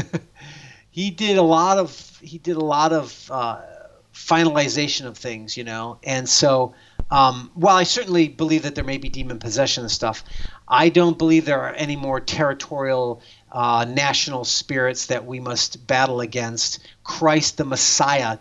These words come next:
did that for us. The Bible says in Ephesians, right, that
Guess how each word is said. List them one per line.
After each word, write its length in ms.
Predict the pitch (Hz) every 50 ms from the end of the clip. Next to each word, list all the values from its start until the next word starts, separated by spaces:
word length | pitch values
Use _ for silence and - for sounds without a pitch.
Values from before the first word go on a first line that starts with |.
| - - -
did 220 | - 151 147 147 -
that 220 | 127 110 107 -
for 340 | - - 160 147 135 123 104
us. 260 | 92 - - - - - - - - - - _ -
The 60 | 151
Bible 420 | - - 170 165 180 175 180 175
says 480 | - - - - 170 151 143 135 123 127
in 80 | 139 151
Ephesians, 680 | 160 156 - - 170 156 143 131 123 127 120 117 117 120
right, 320 | 123 123 131 135 139 139 -
that 160 | 135 127 127